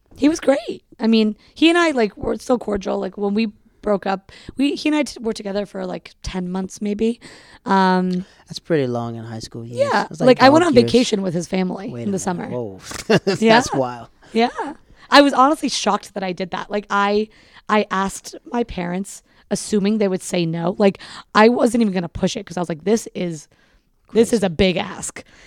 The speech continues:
Speaker 1: But I was gonna, I was like, "You know, I'm just gonna do it anyway." And I did. And because my parents really liked Andrew and he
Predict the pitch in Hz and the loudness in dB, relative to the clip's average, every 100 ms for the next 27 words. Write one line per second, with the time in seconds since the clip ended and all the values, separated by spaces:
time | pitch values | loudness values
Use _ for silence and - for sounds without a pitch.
0 | - _ 220 196 190 180 202 196 - 190 | -20 _ 2 4 4 2 0 -2 -2 -4
1 | 175 165 190 254 - 196 156 170 160 175 | -4 -4 -4 -4 -6 -8 -6 -8 -6 -2
2 | 190 202 175 - - _ _ _ - 196 | -2 -2 -4 -8 -12 _ _ _ -4 -2
3 | 180 180 160 170 175 - - - 180 180 | 0 -2 -2 -6 -6 -10 -12 -6 -2 -2
4 | 180 180 175 - 220 - - 196 202 208 | -2 -4 -6 -4 -4 -2 2 4 4 2
5 | - - _ _ _ _ _ _ _ _ | -8 -18 _ _ _ _ _ _ _ _
6 | 202 202 202 185 202 185 175 170 175 214 | 0 2 2 0 -2 -2 -2 -6 -4 -2
7 | 220 226 269 285 - 208 196 - _ _ | 0 0 0 -2 0 -2 -2 -4 _ _
8 | _ _ _ - 240 254 262 | _ _ _ -4 2 2 2